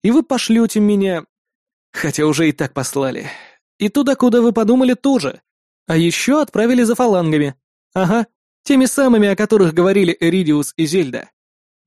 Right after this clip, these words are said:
А вот что из этого вышло, можете узнать в этой книге. Буду рад, если решите остаться со мной ещё ненадолго.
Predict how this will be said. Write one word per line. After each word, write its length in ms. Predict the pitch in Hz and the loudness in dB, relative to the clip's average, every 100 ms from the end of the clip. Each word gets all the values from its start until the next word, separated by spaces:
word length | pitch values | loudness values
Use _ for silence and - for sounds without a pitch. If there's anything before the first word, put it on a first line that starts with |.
| _ _ | _ _
А 140 | 139 | -4
вот 180 | 135 143 | -2 -2
что 340 | - - - 156 | -6 -10 -2 0
из 200 | 147 151 | 2 0
этого 320 | 147 139 131 | -2 -2 -2
вышло, 500 | 143 262 - 135 - _ _ _ | 0 -2 -2 -12 -14 _ _ _
можете 380 | 143 202 285 311 | -2 0 0 2
узнать 360 | 285 180 190 | 2 2 0
в 40 | 185 | 0
этой 200 | 202 202 | 0 -2
книге. 420 | - 131 123 123 _ _ _ _ - | -4 -8 -8 -12 _ _ _ _ -2
Буду 300 | 175 208 240 | 2 2 2
рад, 240 | 285 - - | 0 -4 -2
если 300 | 160 151 147 | 0 0 0
решите 340 | 170 262 185 | 0 -2 -4
остаться 380 | 156 - 208 185 | -4 -6 -4 -4
со 120 | 202 | 0
мной 200 | 226 262 | 0 0
ещё 380 | 131 143 - 220 | -4 -6 -4 -2
ненадолго. 600 | 196 196 208 175 123 | 0 0 -2 -6 -10